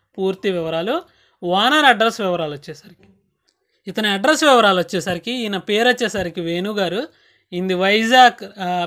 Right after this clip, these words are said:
పెందుర్తి మండలం రామాపురం ఏరియాకి చెప్పారు. విలేజ్ వచ్చేసరికి రామాపురం అని చెప్పారు. మీకు అడ్రస్లో ఏదైనా డౌట్స్ ఉంటే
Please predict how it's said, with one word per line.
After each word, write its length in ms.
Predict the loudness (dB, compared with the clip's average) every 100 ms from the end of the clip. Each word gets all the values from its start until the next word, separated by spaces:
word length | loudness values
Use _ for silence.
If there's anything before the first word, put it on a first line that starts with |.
| -4
పెందుర్తి 400 | -4 -2 -2 -4
మండలం 480 | -6 -6 -6 -8 -10 _ _ _ _ _
రామాపురం 560 | 0 2 2 2 0 2
ఏరియాకి 380 | 0 0 -2 -6
చెప్పారు. 260 | -10 -10 -6
విలేజ్ 300 | -4 -2 -2
వచ్చేసరికి 440 | -4 -8 -8 -6
రామాపురం 480 | -6 -6 -6 -8 -8 -6
అని 100 | -8
చెప్పారు. 380 | -8 -4 -4 -6 -10 _ _ _
మీకు 140 | 2 4
అడ్రస్లో 440 | 6 4 6 4 6
ఏదైనా 260 | 4 2 2
డౌట్స్ 380 | 0 0 -2 -6
ఉంటే 340 | -6 -6 -8